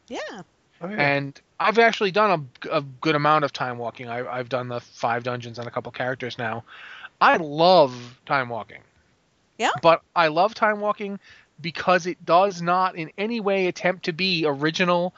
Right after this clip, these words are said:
Speaker 3: B C Heroic Dungeons. Because they were horrible.
Speaker 1: Good,
Speaker 3: And
Speaker 1: because, um, I still have nightmares about Alcatraz.
Speaker 3: Yeah, um, the, the one that gets me is Shattered Halls. Shattered Halls is one of the dungeons that they're doing.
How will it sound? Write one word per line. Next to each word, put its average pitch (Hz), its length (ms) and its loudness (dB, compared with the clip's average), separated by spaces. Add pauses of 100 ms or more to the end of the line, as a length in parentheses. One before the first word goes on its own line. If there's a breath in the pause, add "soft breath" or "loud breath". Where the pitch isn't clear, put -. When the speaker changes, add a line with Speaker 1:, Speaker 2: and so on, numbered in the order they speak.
(420 soft breath)
Speaker 3:
B 156 180 0
C 165 280 -4
Heroic 147 440 2
Dungeons. 127 580 -4 (1080 soft breath)
Because 151 260 0
they 175 140 4
were 160 140 0
horrible. 160 800 2 (1080)
Speaker 1:
Good, 277 220 -2
Speaker 3:
And 143 140 0
Speaker 1:
because, 208 220 -4
um, 208 480 2 (100)
I 240 240 0
still 254 400 -2
have 208 240 0
nightmares 170 580 -2
about 165 440 4
Alcatraz. 160 920 0 (520)
Speaker 3:
Yeah, 143 280 4 (120)
um, 151 200 2
the, 147 180 -4
the 190 60 -2
one 240 120 4
that 254 80 2
gets 226 200 2
me 208 100 0
is 175 80 0
Shattered 165 340 2
Halls. 131 580 -4 (100)
Shattered 233 360 0
Halls 185 280 2
is 151 100 -12
one 160 120 -6
of 151 60 -10
the 147 60 -8
dungeons 139 400 -6
that 131 120 -8
they're 127 100 -6
doing. 113 300 -10